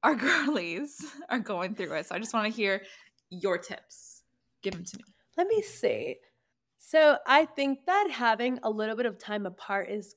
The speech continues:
Speaker 2: good, but not to the point where, like, it's too much. I think that some people believe that you have to be, like,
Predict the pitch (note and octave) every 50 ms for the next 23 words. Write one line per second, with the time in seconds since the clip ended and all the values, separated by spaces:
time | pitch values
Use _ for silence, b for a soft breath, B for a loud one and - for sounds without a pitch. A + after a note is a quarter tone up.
0 | _ - - - C3+ D#3 F#3 G3+ A#3+ D#4 F#4 F4+ - _ _ _ _ _ _ _
1 | _ - G#3 - A#3+ A#3 A#3 A#3 A#3 A3+ A3+ A3+ A3 A#3 A#3 - - D4+ D4 C4
2 | - - - - B3+ B3+ A#3 A#3 A3 - A3 A3 G#3+ G#3+ G3+ G#3 G#3 G3+ - -
3 | - - - - A3+ G#3+ G3+ F3 F3 - F#3 F#3+ F#3 - G#3+ G#3+ - C4+ B3+ B3
4 | - - A3+ G#3+ G#3+ A3 G#3+ A3 G3+ G3+ G3+ G3+ F#3 - - F#3+ G#3 G3+ G3 G3
5 | G3 G3 G3 G3 G#3+ G3+ G3+ G3+ G3+ G#3 F#3+ F#3+ - - A3 G3+ G#3 G3+ G3 F#3+
6 | F3+ F#3